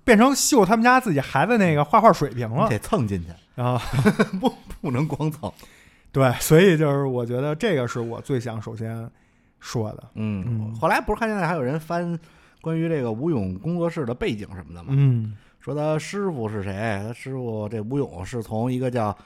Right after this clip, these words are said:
Speaker 2: 呃，吕敬仁这么一个
Speaker 1: 对，吕派。
Speaker 2: 呃，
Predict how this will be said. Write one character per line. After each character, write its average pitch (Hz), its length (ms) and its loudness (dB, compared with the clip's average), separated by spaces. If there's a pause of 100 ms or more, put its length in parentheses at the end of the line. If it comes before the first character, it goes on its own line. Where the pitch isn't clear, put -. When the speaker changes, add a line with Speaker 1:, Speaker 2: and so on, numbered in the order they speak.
(340)
Speaker 2:
呃， 92 220 -8
吕 95 300 -4
敬 135 280 -2
仁 104 260 0
这 170 100 -2
么 113 120 -2
一 101 80 -4
个 101 420 0
Speaker 1:
对， 135 100 4
吕 127 120 2
派。 131 340 -4
Speaker 2:
呃， 95 260 -4